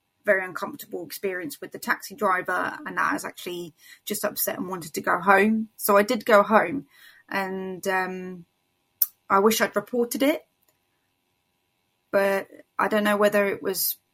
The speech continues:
because I was so young, I just didn't bother. I don't know. But, um, anyway, thank you for listening to my story.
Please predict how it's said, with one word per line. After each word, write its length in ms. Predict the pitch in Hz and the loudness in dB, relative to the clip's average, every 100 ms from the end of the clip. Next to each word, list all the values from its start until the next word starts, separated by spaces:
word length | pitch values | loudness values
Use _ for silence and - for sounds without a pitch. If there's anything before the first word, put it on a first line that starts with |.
| _ _ - | _ _ -14
because 280 | - 202 202 | -10 -4 -2
I 80 | |
was 240 | 185 185 - | -2 -4 -4
so 160 | 208 | -2
young, 500 | 190 202 208 214 202 - | 2 6 6 4 -2 -4
I 100 | 180 | -6
just 260 | 190 - _ _ _ _ | -6 -8 _ _ _ _
didn't 240 | - 160 143 | -8 -8 -4
bother. 460 | 190 214 214 220 - _ _ - | -2 4 4 2 -2 _ _ -8
I 100 | 190 | -8
don't 200 | - - | -8 -10
know. 240 | - 160 - | -12 -14 -8
But, 180 | 202 - | -4 -2
um, 300 | - 196 196 - | -2 -2 -4 -4
anyway, 360 | 226 180 175 - _ - | -2 -2 -6 -12 _ -4
thank 180 | 214 214 | -4 -4
you 60 | |
for 80 | 196 | -4
listening 220 | 196 202 | -4 -4
to 80 | - | -6
my 80 | 202 | -6
story. 420 | 208 185 170 170 | -4 -4 -4 -8